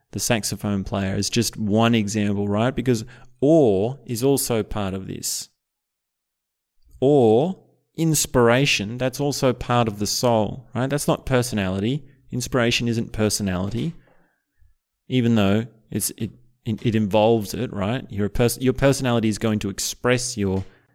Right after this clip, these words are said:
inspiration, or your mind is gonna have ideas about inspiration. And if you're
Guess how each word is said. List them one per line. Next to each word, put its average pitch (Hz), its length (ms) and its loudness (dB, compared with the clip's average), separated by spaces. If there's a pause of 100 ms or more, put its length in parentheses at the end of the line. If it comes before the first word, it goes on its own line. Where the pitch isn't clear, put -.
(100)
inspiration, 98 720 0
or 107 100 -2
your 98 140 2
mind 107 400 2
is 101 80 -2
gonna 101 160 0
have 98 140 -2
ideas 104 680 2
about 92 440 -2 (920)
inspiration. 98 720 0
And 101 120 2
if 104 140 -2
you're 104 260 4